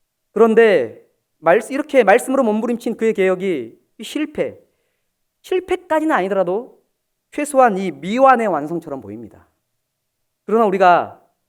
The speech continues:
기억해야 할 것이 있습니다. 하나님의 말씀에 대한 성도의 열심과 노력에는 실패가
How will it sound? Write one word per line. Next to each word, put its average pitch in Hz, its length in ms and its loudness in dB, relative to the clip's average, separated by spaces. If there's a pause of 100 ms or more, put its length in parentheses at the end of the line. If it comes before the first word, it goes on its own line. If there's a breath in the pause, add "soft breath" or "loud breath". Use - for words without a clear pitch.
(280)
기억해야 175 340 -6
할 160 100 -8
것이 147 220 -14
있습니다. 107 380 -20 (760)
하나님의 277 500 4
말씀에 220 560 0
대한 190 560 0 (180)
성도의 185 420 -4
열심과 147 440 -8
노력에는 123 540 -12 (220)
실패가 196 760 -12